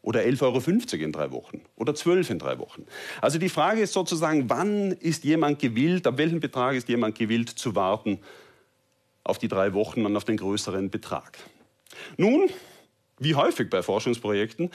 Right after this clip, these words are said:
war unsere ursprüngliche Forschungsfrage eine, von der wir sehr enttäuscht am Schluss dann waren. Wir haben nämlich eigentlich die Frage untersuchen wollen, entwickelt sich diese Fähigkeit zu warten im Alter zwischen zehn und achtzehn Jahren?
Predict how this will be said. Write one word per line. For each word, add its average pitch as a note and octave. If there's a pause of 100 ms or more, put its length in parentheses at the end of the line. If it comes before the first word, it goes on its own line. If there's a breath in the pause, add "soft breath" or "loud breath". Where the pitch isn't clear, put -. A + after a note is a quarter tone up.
(260 loud breath)
war B2
unsere D3+
ursprüngliche E3+
Forschungsfrage C#3+
eine, D3
von C#3+
der C3+
wir B2+
sehr C#3
enttäuscht C3+
am G#2
Schluss G2+
dann D#2+
waren. C#2+
Wir A#2
haben E3
nämlich D#3+
eigentlich F3
die C#3
Frage B2
untersuchen C#3
wollen, A#2+ (1000 loud breath)
entwickelt C3+
sich -
diese A2
Fähigkeit A2
zu F#2
warten E2+
im F#2
Alter F2+
zwischen -
zehn F#2+
und E2
achtzehn -
Jahren? G#1+